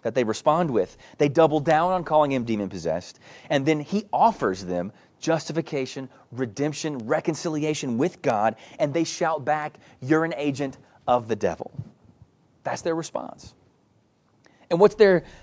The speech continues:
backup for their response? Our heroes, our national heroes, Abraham and the prophets, they all died, and you think that you can make us avoid death?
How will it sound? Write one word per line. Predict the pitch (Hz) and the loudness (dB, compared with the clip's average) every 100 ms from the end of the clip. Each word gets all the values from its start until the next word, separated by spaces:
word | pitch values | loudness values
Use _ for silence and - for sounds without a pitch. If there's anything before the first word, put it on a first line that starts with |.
| - | 0
backup | 131 208 233 240 196 | 8 8 10 8 8
for | 180 | 6
their | 180 | 4
response? | 147 - 135 110 98 - - _ _ _ | 2 2 2 2 -4 -12 -20 _ _ _
Our | 202 202 | 4 6
heroes, | 247 285 294 269 135 98 - - _ _ _ _ - | 6 6 8 6 2 -6 -18 -20 _ _ _ _ -4
our | 170 | 0
national | 233 254 - 254 | 0 0 0 0
heroes, | 208 269 247 156 - | 2 2 2 2 -2
Abraham | 247 262 214 226 143 95 - - | 0 4 4 2 -2 -6 -14 -6
and | 170 | -4
the | 185 | -2
prophets, | 202 240 254 202 - - - | -2 -2 -2 -2 -4 -20 2
they | 185 254 | 4 6
all | 240 | 6
died, | 190 196 254 220 | 6 4 2 0
and | 160 | 2
you | 233 | 2
think | - 269 | 4 2
that | 220 175 | 2 2
you | 226 | 0
can | 233 147 | 0 0
make | 160 233 | 0 0
us | 214 | 0
avoid | 139 127 254 294 | 2 2 0 2
death? | 302 339 | 0 0